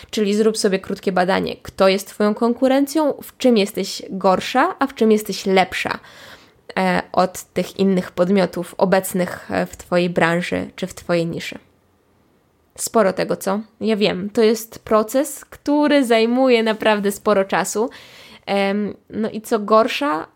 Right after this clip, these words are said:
albo co lepsza, właściwie zależy jak na to spojrzeć,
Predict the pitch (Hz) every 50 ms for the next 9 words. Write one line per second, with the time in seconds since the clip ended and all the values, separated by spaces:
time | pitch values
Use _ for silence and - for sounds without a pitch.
0 | _ _ - - - 214 226 214 254 294 294 - - 302 294 320 302 285 269 226
1 | 190 185 - - - 196 196 202 196 196 - - - 214 208 233 202 202 190 196
2 | 196 196 196 185 185 202 196 190 - 185 - - - - 180 196 208 233 226 -